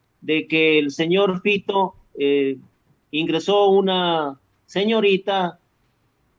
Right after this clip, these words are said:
pasó varios días en el centro de privación y fue queriendo sacarle de este centro de privación uniformada de guía penitenciaria. Incluso ahí, por ahí hay algunos problemitas con algún señor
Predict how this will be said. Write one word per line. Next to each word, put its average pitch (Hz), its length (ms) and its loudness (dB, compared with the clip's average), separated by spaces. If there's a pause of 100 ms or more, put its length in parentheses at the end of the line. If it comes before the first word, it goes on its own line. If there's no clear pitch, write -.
(320)
pasó 160 320 -2
varios 202 340 2
días 214 260 0
en 202 100 0
el 190 100 -2
centro 196 260 -2
de 196 100 0
privación 196 640 -2 (500)
y 160 680 -4
fue 185 720 0 (720)
queriendo 185 960 2
sacarle 196 580 2
de 185 180 4
este 190 200 0
centro 202 280 -2
de 196 80 0
privación 196 580 -2 (220)
uniformada 180 680 0
de 175 140 0
guía 185 180 -2
penitenciaria. 165 920 0 (340)
Incluso 190 460 0
ahí, 196 120 2
por 185 220 -4
ahí 185 160 2
hay 202 180 2
algunos 185 360 0
problemitas 175 640 0
con 160 180 -6
algún 165 300 2
señor 175 420 0